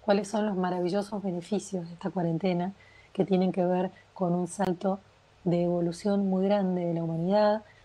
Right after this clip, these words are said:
de un respeto enorme por la naturaleza y de un alivio de nuestros procesos individuales como nunca antes se vieron,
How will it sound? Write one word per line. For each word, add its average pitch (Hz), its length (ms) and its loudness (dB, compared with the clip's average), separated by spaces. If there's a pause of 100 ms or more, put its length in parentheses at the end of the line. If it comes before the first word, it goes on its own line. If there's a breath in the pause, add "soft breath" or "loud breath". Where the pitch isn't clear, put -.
(120 loud breath)
de 175 120 2
un 175 100 -2
respeto 185 440 -2
enorme 214 400 0
por 190 200 -2
la 180 100 -2
naturaleza 185 720 -4 (280 loud breath)
y 190 140 2
de 202 100 2
un 233 140 2
alivio 208 560 2
de 165 80 -2
nuestros 165 320 -6
procesos 196 640 -6
individuales 185 760 -2 (240)
como 190 300 0
nunca 214 520 2
antes 185 280 -2
se 190 140 -4
vieron, 190 480 2